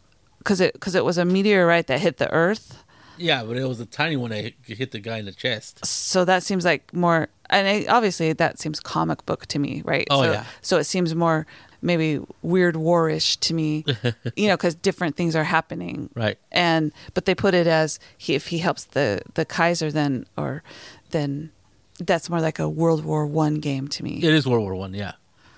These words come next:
Speaker 2: And that's the, where the conflict starts coming in, is that with the advent of, of other sciences and other things, uh, other nations start looking at this empire and saying, "Well, we don't wanna be part of the empire anymore."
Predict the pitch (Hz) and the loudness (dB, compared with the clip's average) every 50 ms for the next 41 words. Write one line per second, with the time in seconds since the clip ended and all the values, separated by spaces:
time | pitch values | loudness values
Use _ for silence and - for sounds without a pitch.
0 | - - - - 131 123 123 135 135 131 - - 127 131 131 127 117 - - - | -20 -12 -6 -2 0 2 4 2 2 2 -2 -4 -2 0 0 0 0 -2 0 -2
1 | 131 117 - - 113 - - - 110 104 - - - 110 104 101 113 120 120 113 | -2 -2 0 -2 -6 -4 -2 -2 -2 -2 -4 -4 -2 -2 0 0 0 2 2 0
2 | 110 98 110 107 104 101 92 107 101 101 98 - _ - - - - _ - 120 | -2 -2 -4 -4 -4 -4 -4 -4 -4 -4 -4 -6 _ -20 -20 -20 -16 _ 0 0
3 | 110 - - 123 113 123 120 117 117 120 113 98 - 110 101 101 - - - - | 0 2 0 -2 0 2 2 2 2 0 0 0 0 -2 -2 -2 -8 -14 -12 -6
4 | 113 107 104 95 98 98 87 - 123 120 117 117 113 110 104 92 - - _ _ | -4 -4 -4 -4 -6 -8 -4 -2 -2 0 0 2 0 0 -2 -4 -6 -12 _ _
5 | _ _ _ - - - - 117 117 123 127 127 113 - - 117 107 107 107 101 | _ _ _ -18 -10 -4 -2 0 2 2 2 2 0 0 -2 0 0 0 0 0
6 | 104 101 98 - 117 110 104 104 101 101 95 90 - _ - 135 139 127 113 107 | -2 -4 -4 -2 -4 -2 0 0 0 0 -2 -6 -8 _ -2 0 2 2 0 0
7 | 107 107 110 - - _ - - - - _ _ - - 104 98 95 92 92 92 | -2 -4 -6 -10 -16 _ -20 -20 -20 -20 _ _ -8 -4 -4 -2 -2 -4 -4 -6
8 | 95 - - _ _ _ _ _ _ _ _ _ _ _ _ _ - 123 123 127 | -10 -12 -16 _ _ _ _ _ _ _ _ _ _ _ _ _ 0 0 2 2
9 | 123 113 117 120 123 127 120 - - 113 107 - - - 113 90 101 - _ _ | 2 2 2 2 2 2 0 0 -2 -4 -4 -4 -4 -2 -2 -2 -2 -4 _ _
10 | _ _ _ - 104 113 120 - - 117 107 104 101 98 - - 98 - - - | _ _ _ -10 -6 -4 -4 -4 -2 -2 -2 -2 -2 -4 -6 -8 -10 -10 -6 -2
11 | 139 151 156 151 - 117 107 107 104 104 98 - - 98 98 98 98 101 101 104 | 0 0 0 0 0 0 0 0 -2 -4 -4 -4 -6 -6 -4 -4 -4 -4 -4 -4
12 | 107 110 104 107 104 98 98 101 104 104 - - 117 113 110 104 110 139 165 - | -4 -4 -4 -6 -6 -6 -8 -8 -10 -12 -8 -6 -6 -4 -4 -2 -2 -2 -2 -2
13 | 117 104 104 104 101 101 101 101 98 101 | -4 -6 -6 -6 -8 -10 -10 -10 -10 -12